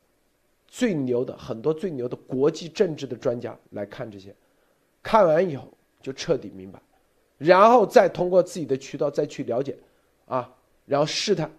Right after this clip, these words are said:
测试一下信息来源可靠性，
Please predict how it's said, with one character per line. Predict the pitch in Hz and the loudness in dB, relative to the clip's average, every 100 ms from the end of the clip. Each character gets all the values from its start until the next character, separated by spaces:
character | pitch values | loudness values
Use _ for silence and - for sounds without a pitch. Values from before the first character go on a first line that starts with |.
| _ | _
测 | - 247 185 | 2 4 4
试 | - 165 | 2 -4
一 | |
下 | 135 143 - _ _ _ _ - | -2 -6 -8 _ _ _ _ -8
信 | - 175 | -4 -4
息 | - 147 | -6 -6
来 | 135 127 | -2 0
源 | 143 120 123 _ _ _ - | 0 0 -6 _ _ _ -16
可 | 123 | -10
靠 | 117 143 | -4 -4
性， | 139 | -4